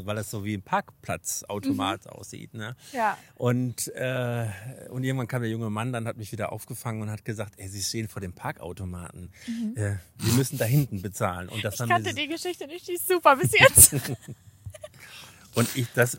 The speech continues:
Speaker 1: also da hab ich mich echt pa-, also ich fand das echt
Speaker 2: Ja.
Speaker 1: dumm von mir. Also,
Speaker 2: Mhm.
Speaker 1: <laughs>
Speaker 2: Ja.
Speaker 1: Jetzt bist
Speaker 2: Ich,
Speaker 1: du dran.
Speaker 2: ich möchte jetzt was anderes sagen oder dich ein bisschen,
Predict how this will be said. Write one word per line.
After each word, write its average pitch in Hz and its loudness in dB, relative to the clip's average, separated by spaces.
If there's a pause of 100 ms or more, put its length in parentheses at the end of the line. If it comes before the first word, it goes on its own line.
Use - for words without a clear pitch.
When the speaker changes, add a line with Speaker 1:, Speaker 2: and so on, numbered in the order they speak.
Speaker 1:
also 117 2
da 170 10
hab 151 4
ich 123 -4
mich 120 -2
echt - -4
pa-, 127 4
also 117 -2
ich 123 -8
fand 139 -4
das 127 -4
echt 123 -2
Speaker 2:
Ja. 220 2
Speaker 1:
dumm 107 4
von 95 -8
mir. 92 -6
Also, 92 -8
Speaker 2:
Mhm. 113 -2
Speaker 1:
<laughs> 139 -4 (340)
Speaker 2:
Ja. 233 6 (1300)
Speaker 1:
Jetzt 135 2
bist 165 4
Speaker 2:
Ich, 147 0
Speaker 1:
du 127 0
dran. 98 -2
Speaker 2:
ich 107 -6
möchte 339 0
jetzt 302 0
was 311 -2
anderes 320 0
sagen 262 2
oder 233 -2
dich 254 -8
ein 247 -12
bisschen, 277 -2